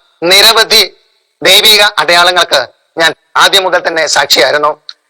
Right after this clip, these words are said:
എടുത്തു പറയേണ്ട അടയാളങ്ങൾ ഞാൻ ഓർക്കുകയാണ്. ഒന്ന്, ജപമാലയിൽ നിന്നും, ആ, സുഗന്ധം ഒഴുകുന്നു. അതുപോലെ തന്നെ അനേകായിരങ്ങളെ ജപമാല പ്രാർത്ഥിച്ചു നൽകുമ്പോൾ ഒരൊറ്റ നിമിഷം കൊണ്ട്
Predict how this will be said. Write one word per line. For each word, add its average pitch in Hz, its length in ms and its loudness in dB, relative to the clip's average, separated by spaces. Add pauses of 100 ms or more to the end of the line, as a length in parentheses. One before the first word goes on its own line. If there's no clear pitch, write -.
(140)
എടുത്തു 190 260 0
പറയേണ്ട 190 360 2
അടയാളങ്ങൾ 165 840 0
ഞാൻ 151 100 -2
ഓർക്കുകയാണ്. 143 600 0 (440)
ഒന്ന്, 180 560 -2
ജപമാലയിൽ 196 540 2
നിന്നും, 175 280 -4 (320)
ആ, 156 120 2
സുഗന്ധം 196 540 0
ഒഴുകുന്നു. 156 480 0 (460)
അതുപോലെ 214 240 2
തന്നെ 202 100 2
അനേകായിരങ്ങളെ 208 840 2 (180)
ജപമാല 190 360 2
പ്രാർത്ഥിച്ചു 165 420 0
നൽകുമ്പോൾ 165 460 0 (180)
ഒരൊറ്റ 190 420 0
നിമിഷം 190 320 0
കൊണ്ട് 175 260 0